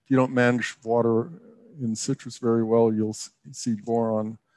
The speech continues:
um, toxicity or chloride damage. Uh, turns out avocados are pretty darn resistant to boron toxicity. You can put a lot of boron on and they, they don't show it. Um, but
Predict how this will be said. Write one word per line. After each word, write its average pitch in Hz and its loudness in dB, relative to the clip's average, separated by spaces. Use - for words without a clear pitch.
um, 117 -4
toxicity 117 -2
or 101 -8
chloride 110 2
damage. 107 -4
Uh, 147 -18
turns 143 -2
out 131 8
avocados 127 2
are 113 -6
pretty 226 0
darn 135 0
resistant 123 0
to - -18
boron 110 0
toxicity. 110 -8
You 131 -10
can 220 -14
put 151 -10
a 117 -10
lot 117 0
of 113 -6
boron 113 -4
on 110 -6
and 110 -8
they, 113 -14
they 120 0
don't 113 -2
show 113 -2
it. - -4
Um, 107 -4
but 110 2